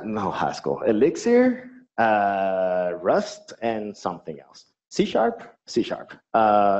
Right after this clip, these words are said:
but they also use graph Q L plus minus in-, internally, and in order to, uh, not use that, we have graph Q L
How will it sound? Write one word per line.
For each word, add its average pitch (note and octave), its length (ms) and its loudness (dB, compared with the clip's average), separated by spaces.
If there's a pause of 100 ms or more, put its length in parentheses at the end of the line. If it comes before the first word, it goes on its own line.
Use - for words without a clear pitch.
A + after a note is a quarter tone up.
(280)
but A2+ 80 2 (140)
they B2 80 2 (140)
also B2+ 220 -2
use A2 140 -4
graph G#2+ 200 -2
Q A#2+ 80 -2
L G2+ 120 0
plus G2+ 140 -2 (120)
minus G#2+ 280 -6
in-, A#2+ 120 -10 (260)
internally, D#3+ 440 0 (180)
and G#2 100 -6 (200)
in A2 140 -10
order A#2+ 160 -2 (160)
to, A#2+ 80 -2 (360)
uh, G2+ 160 -2 (180)
not G#2+ 140 -6 (200)
use G2 80 -10 (100)
that, G2 140 0 (140)
we F#2+ 80 -2 (160)
have F#2+ 200 -2
graph G2+ 260 -2
Q - 40 -12 (140)
L A#2+ 120 0